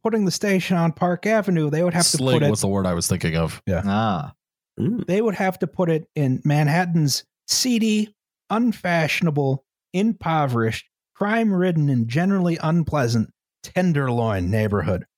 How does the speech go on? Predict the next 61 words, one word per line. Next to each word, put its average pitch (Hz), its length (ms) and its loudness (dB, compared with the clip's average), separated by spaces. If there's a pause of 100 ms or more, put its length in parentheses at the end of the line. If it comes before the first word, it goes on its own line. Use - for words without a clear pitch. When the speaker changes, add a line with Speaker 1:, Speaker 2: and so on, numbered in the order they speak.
(160)
Speaker 3:
Yeah, 98 320 0
there's 123 160 4
Speaker 1:
Right? 123 60 4
Speaker 3:
never 185 240 0
anything 175 420 0
tender 117 640 0
about 92 260 0
a 95 40 0
neighborhood 95 480 0
called 98 240 0
the 92 60 -6
Tenderloin, 82 720 0
is 82 180 0
there? 73 340 -2
Speaker 1:
Bro. 107 200 0
Speaker 2:
No, 151 180 0
Speaker 4:
Yeah, 104 60 -2
Speaker 2:
the 104 80 2
Speaker 4:
don't 123 100 2
Speaker 2:
loin 190 140 2
Speaker 4:
call 120 160 0
it 101 40 -2
Speaker 2:
is. - 100 0
Speaker 4:
that. 147 120 -2
Speaker 2:
It, - 180 -8
the 123 80 -2
Speaker 1:
Yeah. 95 120 0
Speaker 2:
loin 131 220 0
is 92 120 -4
tender. - 380 -6 (240)
Speaker 3:
No. 85 260 2
Speaker 2:
That's - 540 -16
why 101 120 0
it 90 100 -4
says 113 180 0
it - 100 -10 (120)
right 90 120 -8
there. - 280 -4 (320)
Speaker 1:
So 165 140 -2
there 165 120 0
was 175 140 0
a 165 80 0
lot 220 300 0
of 233 180 -4
issues 151 480 0
with 123 180 -2
this 113 160 0
site, 107 340 0
not 151 220 2
the 139 80 -2
least 143 340 0
of 120 120 -2
which, 117 260 0 (140)
which 117 300 0
was 110 180 0
the 113 200 0
lack 131 320 0
of 110 100 0
subway 104 480 0
access, - 520 -4
right? 117 240 0